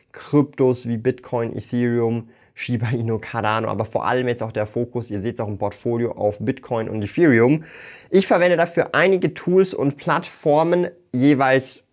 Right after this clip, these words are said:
über verschiedene Wege. Das heißt, das ist jetzt,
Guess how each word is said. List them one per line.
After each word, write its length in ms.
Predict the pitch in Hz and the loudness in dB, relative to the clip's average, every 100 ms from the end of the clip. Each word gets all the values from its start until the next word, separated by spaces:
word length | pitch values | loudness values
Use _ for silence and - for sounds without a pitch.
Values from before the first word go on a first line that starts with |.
| - | -4
über 240 | 127 127 | 2 2
verschiedene 600 | - 120 - 151 127 110 | 2 -2 0 -2 0 0
Wege. 280 | 135 165 160 | 2 0 0
Das 180 | 127 - | -4 -2
heißt, 260 | 127 131 | -2 0
das 160 | 123 - | -4 -8
ist 140 | 123 | -4
jetzt, 300 | 131 123 - | -2 -2 -6